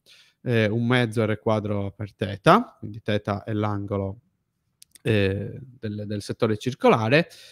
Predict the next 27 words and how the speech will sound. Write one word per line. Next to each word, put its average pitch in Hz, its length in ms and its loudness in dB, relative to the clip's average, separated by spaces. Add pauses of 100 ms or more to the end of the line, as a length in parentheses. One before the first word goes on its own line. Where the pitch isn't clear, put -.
(220)
al 180 140 4
quale 143 220 6
dobbiamo 147 420 4
togliere, 135 720 4 (360)
eh, 120 300 4
ovviamente 135 760 4
l'area 117 280 2
del 110 460 0
triangolo, 131 520 2
che 123 100 -4
può 135 120 0
essere 113 220 -2
calcolato 123 580 0
come 117 200 -2
un 123 100 0
mezzo, 107 600 0 (420)
eh, 120 360 2
R 123 200 2
quadro, 120 400 2
che 135 100 -4
sono 110 220 -4
i 104 80 -4
due 117 160 0
catetti 110 460 -6
del, 107 320 -4
del 113 200 -4
triangolo, 135 720 -2